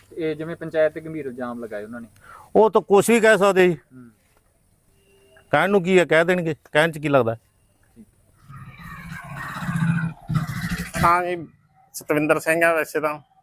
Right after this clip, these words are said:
Speaker 3: ਪੱਕਾ ਨਾਮ ਤੇ ਕੱਚਾ ਨਾਮ ਬਿੱਟੂ ਵਾਲੀਆ ਹੈ ਜੀ।
Speaker 1: ਠੀਕ ਹੈ, ਜਿਹੜਾ ਤੁਹਾਡੇ ਇਹ ਛੱਪੜ ਦਾ ਮਸਲਾ ਹੈ ਜੀ, ਇਹਦਾ ਕੋਈ ਪਾਣੀ ਬਾਹਰ ਜਾਂਦਾ ਨਹੀਂ ਗਾ ਜੀ?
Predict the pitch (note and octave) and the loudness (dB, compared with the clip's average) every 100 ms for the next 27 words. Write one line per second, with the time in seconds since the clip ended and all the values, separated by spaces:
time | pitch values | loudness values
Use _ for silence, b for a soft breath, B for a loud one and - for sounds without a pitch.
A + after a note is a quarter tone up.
0 | - - - C#3+ C#3 C3+ C3+ C#3+ - - | -8 -8 -2 0 2 0 -2 -14 -16 -8
1 | - - D3 C#3+ C3 B2+ C3 B2 A#2+ A#2+ | -6 -2 0 0 -2 0 4 4 4 0
2 | G2+ F2 D#2+ D#2+ _ _ _ _ _ C3 | -2 -6 -16 -20 _ _ _ _ _ -20
3 | D3 C#3+ F#3 F#3+ F#3+ E3+ F3 E3+ E3 F#3 | -18 -12 -12 -10 -12 -12 -14 -14 -16 -14
4 | G3 F#3 C#3+ C#3 C3+ C#3 D3 E3 E3 D#3 | -12 -12 -12 -12 -12 -12 -10 -6 -8 -8
5 | D#3 D#3 D#3 D#3 - C#3+ D#3 C#3+ C#3+ F3+ | -14 -10 -12 -14 -10 -8 -8 -12 -12 -14
6 | F3+ F3 | -16 -20